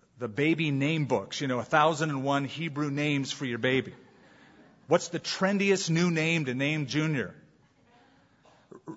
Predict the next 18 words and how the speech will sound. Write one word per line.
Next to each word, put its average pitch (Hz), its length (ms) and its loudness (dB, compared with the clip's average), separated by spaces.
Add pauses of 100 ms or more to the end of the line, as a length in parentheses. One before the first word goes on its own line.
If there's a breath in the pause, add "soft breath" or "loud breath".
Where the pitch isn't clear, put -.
(140)
rather, 196 580 4
they 196 180 0
believed 156 480 -2
that 143 120 -2
you 139 140 -2
name 156 280 0
a 233 60 0
child 139 480 2
either 143 200 2
based 156 340 0
on 147 80 -2
the 135 80 -4
circumstances 170 880 -2
of 123 100 -8
his 147 220 -2
or 143 80 2
her 143 160 4
birth, 120 440 -2